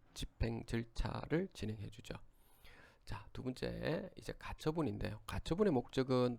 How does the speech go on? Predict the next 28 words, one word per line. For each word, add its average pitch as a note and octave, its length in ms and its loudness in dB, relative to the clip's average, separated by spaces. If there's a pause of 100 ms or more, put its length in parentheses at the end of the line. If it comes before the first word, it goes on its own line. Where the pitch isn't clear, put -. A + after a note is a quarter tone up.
돈 D3+ 240 8
아닌 G#2 320 0
다른 A2 300 -2
것, A2 240 0
토지, C3 320 0
건물 G#2+ 380 -2
등을 A#2+ 280 0 (440)
받아내리는 G#2 640 0
것이죠. G#2 420 -6 (120)
그래서 A#2 240 -4
절차는 A#2 640 2 (360)
가처분하고 B2 680 0
그다음 A2 240 0
승소 A#2+ 300 -2
판결문만 C#3+ 840 0
받으면 - 280 -2
되죠. - 280 -4 (280)
신청은 A2 720 2
본안소송 C#3 500 6
관할 G#2 360 -2
법원이고요. B2 760 2 (400)
그다음 G2+ 280 -4
다툼의 - 540 0
대상이 B2 420 2
있는 A2 300 0
장소를 B2 540 2
관할하는 - 540 -4
법원이죠. - 480 -2